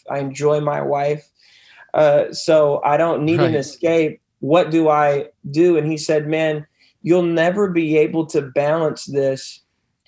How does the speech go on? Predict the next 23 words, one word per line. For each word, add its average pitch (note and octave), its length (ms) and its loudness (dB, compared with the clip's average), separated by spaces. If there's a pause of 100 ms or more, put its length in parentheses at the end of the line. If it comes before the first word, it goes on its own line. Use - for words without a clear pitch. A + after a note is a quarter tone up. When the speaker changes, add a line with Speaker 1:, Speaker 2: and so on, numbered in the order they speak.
(180)
Speaker 1:
but D3 340 2
we're F#3 240 2
musicians, G3 1200 -4 (420)
so - 260 2
we F3 260 0
deal F#3 360 2
with D#3+ 380 2 (140)
rhythm, D3+ 680 0 (320)
not D#3+ 280 -2
balance. D3 640 -2 (640)
And F3 220 0
Speaker 2:
Wow. F#3 120 -6
Speaker 1:
every G#3 800 0
season F#3 1040 -2 (300)
has F3+ 260 2
a D#3 120 0
rhythm E3+ 580 2
to D3 240 -2
it. - 200 -6 (720)
What F#3+ 280 0
you F#3 120 -2
can't A3 500 0
do D#3+ 540 0